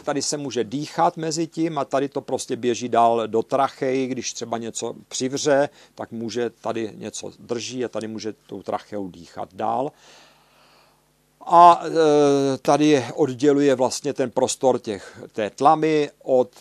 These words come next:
toho prostoru, kudy proudí vzduch při dýchání. Jednoduše řečeno, samozřejmě, vždycky se nám zvířátko může zakuckat nebo udusit. Nemusí to být konstrukčně, je to prostě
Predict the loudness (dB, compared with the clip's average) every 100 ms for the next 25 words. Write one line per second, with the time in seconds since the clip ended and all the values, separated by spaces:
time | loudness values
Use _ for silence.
0 | _ 0 0 0 -4 -2 -4 -4 -6 -4
1 | -4 0 -2 -2 -6 -8 -10 -10 -12 -8
2 | -8 -8 -8 -6 -8 -14 -20 _ _ _
3 | _ _ _ -6 -4 -4 -6 -6 -8 -6
4 | -6 -6 -6 -4 -6 -6 -6 -6 -6 -6
5 | -8 -10 _ -20 _ -20 -6 -4 -2 -4
6 | -4 -6 -8 -10 -8 -8 -8 -12 -8 -6
7 | -6 -6 -10 -8 -8 -8 -8 -4 -4 -4
8 | -4 -2 -4 -4 -10 -20 _ _ _ _
9 | _ _ -14 -12 -10 -12 -12 -12 -10 -10
10 | -12 -14 -14 -18 -18 -14 -10 -4 -4 -2
11 | -4 -6 -10 -10 -10 -10